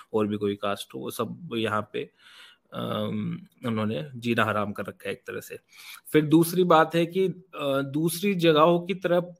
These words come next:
पॉलिटिकल, अ, in fact सोशल और पॉलिटिकल दोनों मोबिलाइजेशन जो है एक, अम, दलित पॉलिटिक्स का, वो इतना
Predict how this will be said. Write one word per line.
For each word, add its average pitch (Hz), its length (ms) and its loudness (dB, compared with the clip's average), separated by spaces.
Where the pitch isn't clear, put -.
पॉलिटिकल, 175 960 2
अ, 143 340 -4
in 147 80 -4
fact 180 420 -2
सोशल 147 400 2
और 156 120 4
पॉलिटिकल 156 520 0
दोनों 147 420 -2
मोबिलाइजेशन 143 800 0
जो 135 140 -2
है 110 260 -6
एक, - 340 -14
अम, 113 520 -10
दलित 113 320 -6
पॉलिटिक्स 110 440 -4
का, 131 160 -4
वो 139 220 0
इतना 135 520 -2